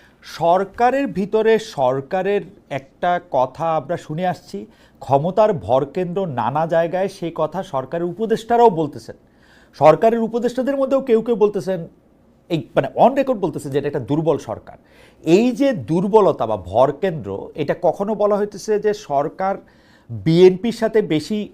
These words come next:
সম্পৃক্ত, কখনো বলা হইতেছে সরকার জামাতের সাথে বেশি সম্পৃক্ত।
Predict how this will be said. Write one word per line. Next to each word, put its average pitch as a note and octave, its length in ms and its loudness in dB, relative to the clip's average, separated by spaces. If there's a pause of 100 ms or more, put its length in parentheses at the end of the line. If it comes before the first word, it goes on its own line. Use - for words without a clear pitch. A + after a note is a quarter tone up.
সম্পৃক্ত, G3+ 640 -4 (160)
কখনো E3+ 300 -2
বলা E3+ 200 -2
হইতেছে D#3+ 260 -8
সরকার C3+ 520 -6
জামাতের B2 440 -2
সাথে D3+ 220 -8
বেশি A2+ 220 -10
সম্পৃক্ত। F#2+ 540 -16